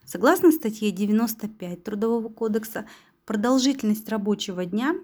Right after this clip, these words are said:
непосредственно предшествующих нерабочему праздничному дню, уменьшается на один час. То есть, если восьмого мая в среду — это предпраздничный день, то он вообще не должен выходить на работу?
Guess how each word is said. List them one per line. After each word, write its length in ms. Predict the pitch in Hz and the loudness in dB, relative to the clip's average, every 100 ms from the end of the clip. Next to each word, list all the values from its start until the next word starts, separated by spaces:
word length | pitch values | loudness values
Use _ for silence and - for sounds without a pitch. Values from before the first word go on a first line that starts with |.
| - | -6
непосредственно 960 | 208 214 220 214 220 220 220 - 196 196 | -4 -4 -6 -4 -2 -2 -4 -6 -4 -2
предшествующих 960 | 208 220 - 214 214 190 180 - 202 | -2 0 0 0 -2 -8 -8 -10 -8
нерабочему 680 | 208 202 196 185 196 208 185 | -6 -4 -4 -6 -6 -6 -8
праздничному 760 | - 190 175 170 175 - 185 180 | -6 -6 -6 -6 -10 -8 -6 -6
дню, 320 | 175 175 160 - _ _ _ _ | -4 -4 -4 -10 _ _ _ _
уменьшается 880 | 208 196 185 - 226 254 277 - 226 | 0 2 2 -2 -2 -2 -4 -4 -2
на 160 | 202 | -2
один 400 | 185 165 185 208 | -2 -6 -4 -2
час. 420 | 214 190 160 165 - _ _ _ _ _ | -4 -8 -8 -10 -18 _ _ _ _ _
То 140 | - 254 | 0 2
есть, 320 | 190 175 - _ _ _ _ | 2 -4 -14 _ _ _ _
если 320 | 208 247 - | -4 -4 -2
восьмого 540 | 254 262 262 254 220 196 | 0 0 2 2 2 0
мая 420 | 190 190 165 160 | 0 -2 -2 -4
в 40 | - | -10
среду — 400 | - 202 165 - - | -4 -2 -2 -8 -2
это 280 | 214 214 | -2 -2
предпраздничный 920 | 180 - - - 185 175 180 - 170 165 | -8 -10 -10 -8 -6 -2 -4 -4 -6 -6
день, 400 | 185 220 294 - - _ _ | -2 0 0 -2 -20 _ _
то 140 | 202 | -4
он 300 | 196 190 185 | -2 -2 -2
вообще 540 | 175 170 165 - 302 359 | 0 -4 -4 0 2 4
не 180 | 240 196 | 2 2
должен 420 | 185 254 254 208 | 2 0 0 -2
выходить 500 | 190 - 180 214 214 | -4 -8 -6 -6 -4
на 100 | 196 | -4
работу? 540 | 190 190 285 311 - | -4 -4 -6 -4 -10